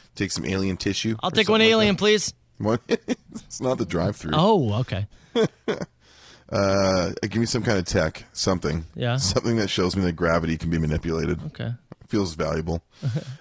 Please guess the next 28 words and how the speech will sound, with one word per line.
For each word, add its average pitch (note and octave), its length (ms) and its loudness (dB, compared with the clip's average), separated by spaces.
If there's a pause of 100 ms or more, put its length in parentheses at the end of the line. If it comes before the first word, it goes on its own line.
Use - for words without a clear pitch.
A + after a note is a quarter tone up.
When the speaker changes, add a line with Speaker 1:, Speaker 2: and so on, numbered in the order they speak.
Speaker 1:
Uh, A#2+ 480 2
let A2+ 120 2
me G#2 280 0
scroll G2 360 0
through G2 200 0
here. G2 520 2 (100)
Speaker 2:
Okay. C3 260 0
Speaker 1:
<laughs> A#2+ 60 -6
Just C#3+ 220 0
a - 40 -2
quick C3+ 200 2
one. A#2 200 2
It's G#2 120 -2
just D3 120 -4
a - 40 -4
quick G#2+ 200 0
follow-up E2+ 360 2
from F2 160 0
Wolf. F2 360 0
Uh, E2+ 280 2 (440)
said G2 220 0
his G#2+ 200 2
nickname G#2 480 0 (140)
when F#2+ 140 0
he G#2 80 2
was F#2+ 140 0
selling G#2 320 2
jewelry F#2+ 400 2